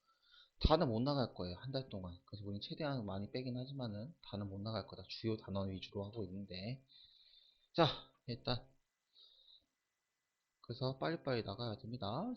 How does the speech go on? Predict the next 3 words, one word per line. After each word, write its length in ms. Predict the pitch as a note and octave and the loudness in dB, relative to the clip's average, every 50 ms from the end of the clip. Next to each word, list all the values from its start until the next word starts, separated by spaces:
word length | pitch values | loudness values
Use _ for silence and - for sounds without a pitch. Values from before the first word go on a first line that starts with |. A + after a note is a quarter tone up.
| - - | -4 -4
삼투입니다. 760 | A3+ A#3 A#3 - - - C4+ B3 A3 G#3 G3 E3+ C3+ A#2 - - | -4 -4 -4 -4 -4 -2 0 2 4 6 8 6 6 4 2 -4
삼투는요, 680 | F#3 F#3 - - G#3+ A3 A3 G#3 G3 F#3 E3 D#3+ - | -4 -4 -2 -2 0 0 2 2 2 2 2 2 2
보시면은 560 | - C#3 C#3 - C3+ C3 B2+ C#3+ E3 D3+ C3 | 0 -2 -2 0 0 0 2 2 2 0 0